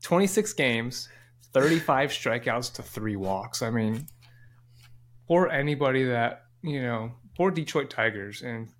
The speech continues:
that was their mo-, they went and spent some money, and this guy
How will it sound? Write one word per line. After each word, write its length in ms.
that 180
was 240
their 120
mo-, 180
they 120
went 160
and 80
spent 220
some 160
money, 420
and 260
this 140
guy 220